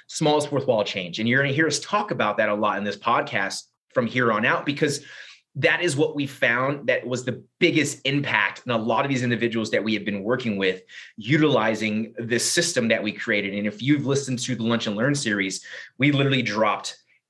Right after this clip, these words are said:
every single thing about, about it that we could at that time. Have we learned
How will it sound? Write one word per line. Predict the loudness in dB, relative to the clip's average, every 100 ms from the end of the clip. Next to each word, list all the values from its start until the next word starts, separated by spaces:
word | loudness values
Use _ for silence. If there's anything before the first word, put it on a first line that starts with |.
| 2
every | 2 2 0
single | 0 0 0
thing | 0 0
about, | 0 0 0 -2 -4
about | 0 2
it | 2 2
that | -2 -4 -14 _ _ _ -2
we | 0
could | 2 2 4 4 2 -4 -14 _ _ -2
at | -2 0
that | -2 -2
time. | -2 -4 -4 -18 _ _ -20 -20 _ _ _
Have | -2 2
we | 4
learned | 4 4 4